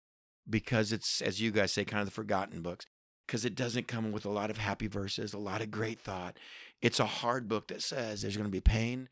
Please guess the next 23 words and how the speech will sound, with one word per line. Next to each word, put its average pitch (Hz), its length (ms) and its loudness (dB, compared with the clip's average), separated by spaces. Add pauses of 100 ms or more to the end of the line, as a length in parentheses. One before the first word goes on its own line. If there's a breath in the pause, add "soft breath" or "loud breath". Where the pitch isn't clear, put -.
(260 soft breath)
and 117 120 0
suffering. - 540 0 (460)
Did 98 160 -2
you 104 80 2
forget 104 320 2
you're 143 120 2
in 139 60 4
a 120 40 4
battle? 87 380 -2 (840)
Did 104 180 0
you 107 80 6
forget 113 320 6
our 101 80 10
enemy 95 320 4
is 87 120 0
a 87 60 -2
roaring 87 440 0
lion 82 420 -2 (260 soft breath)
and 82 120 -4
he's 80 200 0
really, 80 360 -2
really 82 280 -8
good? 78 320 -12